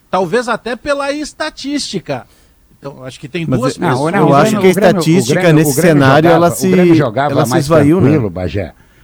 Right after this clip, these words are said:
Speaker 3: O Grêmio jogava mais tranquilo por um motivo bem simples. O Grêmio tinha muito mais time que o Internacional.
Speaker 1: Não, mas até
Speaker 3: Muito
Speaker 1: nos mais
Speaker 3: mais.
Speaker 1: recentes, nos clássicos
Speaker 3: É, mas
Speaker 1: recentes
Speaker 3: tu vê,
Speaker 1: também.
Speaker 3: mas esse, esse ano aí, quantos Grenais nós tivemos?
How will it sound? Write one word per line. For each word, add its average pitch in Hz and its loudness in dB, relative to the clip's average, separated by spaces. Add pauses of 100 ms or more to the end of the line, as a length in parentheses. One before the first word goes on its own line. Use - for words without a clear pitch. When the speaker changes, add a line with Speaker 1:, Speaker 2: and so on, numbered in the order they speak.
Speaker 3:
O 87 -18
Grêmio 139 -4
jogava 113 -4
mais 101 -6
tranquilo 117 -6
por 156 -8
um 160 -6
motivo 156 -6
bem 160 -4
simples. 160 -10
O 92 -8
Grêmio 113 -6
tinha 139 -6
muito 143 -6
mais 147 -4
time 147 -4
que - -6
o - -2
Internacional. 87 -6 (260)
Speaker 1:
Não, 403 -4
mas 370 -2
até 214 0
Speaker 3:
Muito - 0
Speaker 1:
nos 220 2
mais 185 2
Speaker 3:
mais. 220 -2
Speaker 1:
recentes, 233 -6
nos 127 -6
clássicos 233 -2
Speaker 3:
É, 247 -2
mas 185 0
Speaker 1:
recentes 156 -8
Speaker 3:
tu 170 0
vê, 139 -2
Speaker 1:
também. 127 -2
Speaker 3:
mas 151 -2
esse, 165 -4
esse 160 -2
ano 170 -2
aí, 143 -4
quantos 147 -8
Grenais 127 -4
nós 107 -4
tivemos? 85 -10